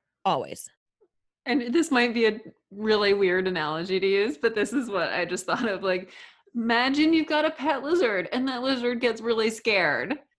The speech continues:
Speaker 2: You're
Speaker 1: Yeah.
Speaker 2: gonna take care of it. You wanna protect it.
Speaker 1: That's right. That's right. And, you know, it's, it's really interesting how, how the mind works. But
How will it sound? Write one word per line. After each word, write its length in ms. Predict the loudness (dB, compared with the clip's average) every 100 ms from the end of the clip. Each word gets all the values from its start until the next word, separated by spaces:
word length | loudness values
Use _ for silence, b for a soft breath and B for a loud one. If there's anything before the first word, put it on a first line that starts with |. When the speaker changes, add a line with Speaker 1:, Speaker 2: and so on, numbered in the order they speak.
| _ 0
Speaker 2:
You're 200 | 6 6
Speaker 1:
Yeah. 60 |
Speaker 2:
gonna 100 | 6
take 260 | 2 -2 -2
care 180 | -2 -2
of 100 | 0
it. 100 | -2
You 80 |
wanna 180 | -2 -4
protect 440 | -4 -6 -6 -8 -14
it. 140 | -14 -16 _ -20 _ _ _
Speaker 1:
That's 220 | -8 -2
right. 240 | -2 -2 -4 _ _ b b b -2
That's 200 | -2 0
right. 280 | -2 -2 -6 B -20 B B -2
And, 440 | 0 2 0 -2
you 120 | -4 -2
know, 200 | -2 -2
it's, 180 | -4 -4 -4
it's 240 | -4 -4
really 200 | -4 -2
interesting 520 | -4 -6 -8 -8 -8
how, 640 | -6 -4 0 0 0 -2 -10 _ _ _ _ _ _ _ _ _ _ _
how 320 | -6 -2 -2 0
the 100 | -2
mind 300 | -4 -6 -4
works. 640 | -2 -2 -2 -8 -12 -12 _ b b b b 2
But 240 | 2